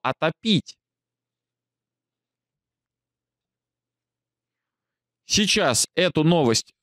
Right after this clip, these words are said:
распространяют в средствах массовой информации, спасибо местным жителям, местным журналистам, которые не стали замалчивать, которые пытаются привлечь общественное внимание. Чиновники забегали, засуетились и сразу говорят: «Ой, да посмотрите, как там холодно».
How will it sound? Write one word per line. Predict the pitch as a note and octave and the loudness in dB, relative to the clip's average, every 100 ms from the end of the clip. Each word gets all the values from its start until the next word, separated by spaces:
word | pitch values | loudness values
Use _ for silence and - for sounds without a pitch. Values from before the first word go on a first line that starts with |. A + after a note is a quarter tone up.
| - | -6
распространяют | D3+ E3 F3 F3+ - F#3 F3+ D3 G#2+ - _ _ _ - | -4 -2 0 0 0 0 2 2 0 -2 _ _ _ -8
в | |
средствах | - F#3+ F3 D3+ E3+ | -2 0 0 -2 0
массовой | F3 - D3+ | 0 0 0
информации, | D#3 D#3+ E3+ E3+ C#3+ A#2 | 0 0 0 0 0 -2
спасибо | - D#3 D#3 F3 C#3+ B2 | -2 -2 0 0 2 2
местным | C#3 E3 - C3 | 2 0 0 0
жителям, | B2 E3+ D#3 A#2+ A2+ | 0 0 0 2 2
местным | D#3+ D#3 C3 | 2 0 -2
журналистам, | B2 B2+ D#3+ D#3+ C#3+ A#2 - | 0 0 0 0 0 -4 -6
которые | C3 D#3+ C#3 | -6 -2 0
не | C#3+ | 0
стали | C#3 D3 B2 | 0 0 2
замалчивать, | A2+ D3 C#3+ A#2 - A2+ - | 2 2 0 -2 -4 -6 -4
которые | C3+ - D3 C3 | -4 -2 -2 -2
пытаются | D#3+ D#3+ C3+ - A2 | -6 -2 -2 -2 -6
привлечь | D3 D#3 D#3+ - | -2 2 2 0
общественное | B2+ - C#3+ C#3 A#2+ | -2 -2 -2 -2 -2
внимание. | C#3 C#3 A#2+ A2+ B2+ - _ _ _ | 0 2 2 2 0 -4 _ _ _
Чиновники | - F3 G#3 A3 G3 F3 | -2 0 2 2 2 2
забегали, | F3 F3+ F3+ E3+ E3 D#3+ | 0 2 2 2 2 2
засуетились | D#3+ - E3+ C#3+ C#3 C3 E3+ - _ _ - | 2 2 0 0 0 2 0 -4 _ _ -6
и | F#3+ | -4
сразу | A3 A3 F3+ F#3 | 0 2 2 0
говорят: | G3 G3+ F#3+ C4+ | 2 2 0 0
«Ой, | B3+ | 0
да | G3+ | 0
посмотрите, | G#3+ A3 A3+ A#3+ A3 | -2 -2 0 -2 -2
как | F#3 - | -4 -2
там | F3 | -2
холодно». | - E3+ B2+ G#2+ | 0 2 2 0